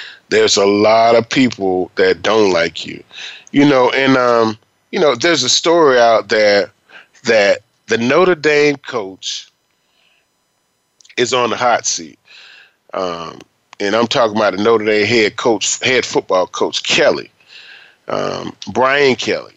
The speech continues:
You know, and, and Brian Kelly, to me, has rubbed me the wrong way a few years in a row. You know, this is the same guy that grabbed a kid by his jersey, pulled him in his face, yelling at him. This is the same guy that has lost his temper on the sideline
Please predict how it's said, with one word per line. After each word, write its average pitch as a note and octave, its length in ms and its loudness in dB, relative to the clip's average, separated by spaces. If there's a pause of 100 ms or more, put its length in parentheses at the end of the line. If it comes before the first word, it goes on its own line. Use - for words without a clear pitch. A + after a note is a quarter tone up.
You G2+ 120 -10
know, F#2+ 100 -6
and, G#2+ 180 -4
and D3 200 -2
Brian B3+ 260 0
Kelly, D3+ 400 2
to - 220 -4
me, C#3+ 160 0
has A#2+ 240 -2
rubbed C3 280 -2
me C3 140 0
the A#2 60 -4
wrong A#2 320 0
way A2 160 0
a F#2 60 -2
few - 260 -8
years G#2 360 -2
in F#2 80 -4
a F2 40 -8
row. F2 260 -16 (580)
You G2+ 100 -2
know, F#2+ 60 2
this D#3+ 160 2
is - 60 0
the G3+ 80 0
same F#3 360 2
guy D#3+ 340 0
that A2 220 -4
grabbed D#3 380 -2
a C3+ 40 -10
kid D3 420 -4
by C3+ 280 4
his A2+ 120 -4
jersey, C3+ 600 -4
pulled F#3+ 300 2
him D3+ 80 2
in D3 140 4
his C3+ 220 0
face, C#3 380 0
yelling C#3+ 440 2
at C#3 220 2
him. C3 160 0 (360)
This - 180 -2
is F3 60 2
the E3 80 2
same F#3 340 2
guy D#3+ 320 2
that C#3 140 2
has G2 200 -6
lost D3+ 520 0
his D3 200 -2
temper D3 360 -2
on C3 120 2
the B2+ 60 0
sideline C3 720 2